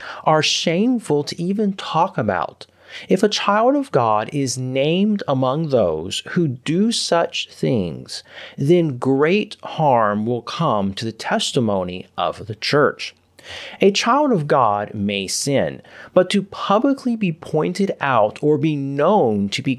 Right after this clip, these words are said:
covetous or a fornicator, this is a shame and embarrassment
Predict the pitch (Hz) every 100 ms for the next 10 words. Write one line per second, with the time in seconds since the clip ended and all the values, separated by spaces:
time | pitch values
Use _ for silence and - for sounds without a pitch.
0 | - - 180 185 - - 87 - - -
1 | - 170 202 190 180 - 160 147 117 -
2 | 104 90 80 - 113 131 233 - 180 180
3 | 170 151 147 135 - - 143 156 160 156
4 | - 123 123 117 104 131 175 208 113 -
5 | - 95 82